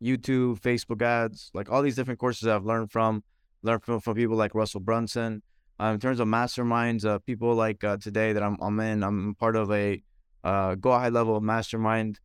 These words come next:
Go High Level is, like, the C R M that we're using for our clients that we were licensing out to Contractor Link. Contractor Link is a, is a other company that I own.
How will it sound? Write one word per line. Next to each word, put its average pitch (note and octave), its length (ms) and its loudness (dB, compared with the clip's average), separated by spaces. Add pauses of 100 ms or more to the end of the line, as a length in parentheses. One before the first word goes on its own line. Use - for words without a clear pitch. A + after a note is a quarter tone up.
(300)
Go A2+ 100 0
High A#2 120 2
Level A2+ 320 4
is, G#2 120 0
like, G#2+ 140 0
the G2+ 120 -2
C A#2 200 0
R A2+ 140 4
M A2 140 2
that G#2+ 120 2
we're G#2 160 2
using G#2+ 440 -2
for G#2 240 0
our F2+ 60 0
clients A2 600 0 (460)
that G#2+ 160 2
we G#2+ 220 4
were G2+ 180 0
licensing G#2+ 640 0
out G#2+ 180 2
to G#2+ 80 -10
Contractor A2 480 -2
Link. A2+ 200 -2
Contractor G#2+ 320 -4
Link A2 140 0
is G2 80 -2
a, G2+ 200 0
is G2 120 -2
a G2 140 -2
other G#2+ 180 2
company G#2+ 300 -4
that G2 180 -2
I - 20 -2
own. A2+ 320 -2